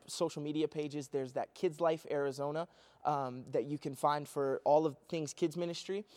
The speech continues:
And we have various, uh, tags and accounts for our Facebook page. You can like us on Facebook at Life Point Youth. You can also follow us at L P Youth A Z, uh, for all the information, all of the content,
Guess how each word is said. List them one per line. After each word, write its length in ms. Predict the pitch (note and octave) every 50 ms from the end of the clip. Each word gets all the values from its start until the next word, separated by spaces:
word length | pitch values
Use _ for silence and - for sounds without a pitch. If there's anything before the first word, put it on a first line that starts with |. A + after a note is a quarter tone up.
| - - - -
And 220 | D3 C#3+ D3+ D#3 -
we 220 | D#3+ D3+ F3+ F#3+ F#3+
have 180 | F#3 F3+ D#3+
various, 680 | C#3 C3+ C3+ C#3 D#3 E3 E3 E3 D#3+ D3+ C#3+ C#3 - - -
uh, 180 | - C#3+ C3 A#2+ -
tags 500 | - - D3 C#3+ D3 D3+ D#3 D3 C#3 C#3 -
and 220 | - C#3+ C3+ C3 B2
accounts 440 | - - - D3+ D3+ D#3 - - -
for 260 | - D3+ C#3+ C3 C#2+
our 120 | A2+ C3
Facebook 480 | C3 - - D3+ C#3+ - - D#3 - -
page. 260 | E3+ D#3+ D#3 D3+ C#3
You 80 | C#3 B2+
can 160 | - C#3 C#3
like 220 | C#3+ C#3+ D3 - -
us 220 | E3 - - - - - - - -
on 180 | - D3 D3+ C#3+
Facebook 480 | - - D#3 D3 - - D#3+ D#3 C#3+ - -
at 200 | D3 C3+ - -
Life 300 | - C3+ C#3+ D3 D#3 - -
Point 260 | - E3+ D#3 C3 -
Youth. 440 | B2 C3 C3 C#3+ E3 G3+ - - - - - _ _ -
You 120 | - D3+
can 120 | - E3 D3+
also 260 | D3+ D3+ - E3+ D3
follow 380 | - - D#3 D3+ D3+ D3+ D3+ D3+
us 140 | D3+ -
at 160 | C#3+ C#3 - - -
L 200 | D3 D3+ D#3+ E3
P 200 | - - - E3
Youth 540 | D#3+ D#3 D3 C3+ B2+ C3+ C#3+ C#3+ C3 - - - -
A 180 | C#3 C3+ C3+ B2
Z, 320 | A#2+ A#2+ C3 C3 A#2+ G#2 _ - - - - -
uh, 160 | C3+ C3 B2+
for 180 | - - C3+ - -
all 180 | E3 F#3 G3
the 120 | F#3 - C#3+
information, 580 | E3+ D#3 - D#3+ D3+ D3 C#3 - - D3 C#3 - -
all 200 | D3+ F3 F#3 F#3
of 100 | E3+ C#3+
the 60 | D3
content, 500 | - - D3 C#3 C3+ B2+ - C#3+ C#3+